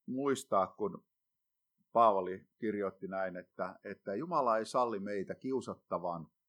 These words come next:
yli voimiemme, vaan salliessaan kiusauksen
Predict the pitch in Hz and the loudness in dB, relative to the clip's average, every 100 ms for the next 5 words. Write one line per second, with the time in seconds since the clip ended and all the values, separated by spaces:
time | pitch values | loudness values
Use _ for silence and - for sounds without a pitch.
0 | _ _ 120 117 101 95 104 92 78 73 | _ _ -2 -2 -2 -2 -2 -2 -6 -12
1 | 69 - - _ _ _ _ _ _ _ | -16 -20 -20 _ _ _ _ _ _ _
2 | _ _ _ 98 110 - 214 240 202 156 | _ _ _ 2 6 12 12 12 8 6
3 | 131 - 120 110 104 - 160 190 170 - | 4 6 8 8 4 -4 0 4 4 4
4 | 127 113 - - 101 95 | 4 4 -2 -2 -2 -4